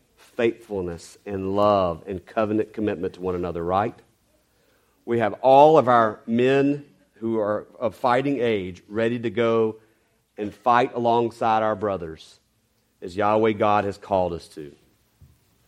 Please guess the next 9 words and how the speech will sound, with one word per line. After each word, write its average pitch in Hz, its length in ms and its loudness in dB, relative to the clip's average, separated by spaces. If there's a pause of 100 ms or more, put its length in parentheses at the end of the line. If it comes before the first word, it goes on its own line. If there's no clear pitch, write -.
(520)
Was 98 160 -12
this 190 200 0
not 160 240 4
the 95 80 -6
church 135 560 -2
being 131 300 0
the 87 80 -10
church - 480 -6
here? 135 320 -12